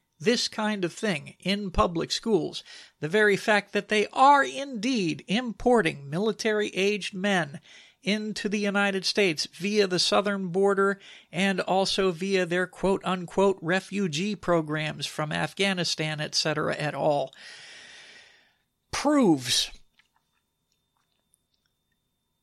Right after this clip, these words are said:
that their intent is to violently overthrow the real government of the United States, that being we the people.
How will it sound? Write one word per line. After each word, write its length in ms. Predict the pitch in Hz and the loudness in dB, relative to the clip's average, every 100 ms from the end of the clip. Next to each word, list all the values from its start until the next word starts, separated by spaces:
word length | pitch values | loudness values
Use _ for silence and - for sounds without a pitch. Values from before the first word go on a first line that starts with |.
| _ _ _ | _ _ _
that 220 | 180 180 | -2 2
their 200 | 190 214 | 4 4
intent 720 | 214 202 196 247 233 143 - - _ _ | 2 0 -2 0 0 -2 -10 -12 _ _
is 260 | 220 247 | 0 2
to 260 | - - 262 | 0 -2 -2
violently 960 | 180 170 240 269 254 254 240 226 240 233 | 0 2 2 4 2 0 -2 -2 0 0
overthrow 1000 | 208 220 233 262 247 - 190 170 185 202 | 4 4 6 2 0 -2 2 4 4 2
the 200 | 143 151 | 0 -4
real 400 | 147 247 302 226 | 0 2 4 4
government 580 | 160 160 156 156 160 160 | 4 2 2 -2 -2 -2
of 200 | 170 147 | -4 -2
the 80 | 160 | 0
United 500 | 165 160 160 160 151 | 0 2 0 0 -2
States, 460 | - 143 151 147 | -4 0 -2 -2
that 360 | - 156 165 151 | -2 0 0 0
being 420 | 156 156 170 156 | -2 -2 -4 -4
we 240 | 143 156 151 | -2 -2 -2
the 140 | 151 | -4
people. 520 | - 165 143 127 - | -2 -4 -4 -8 -12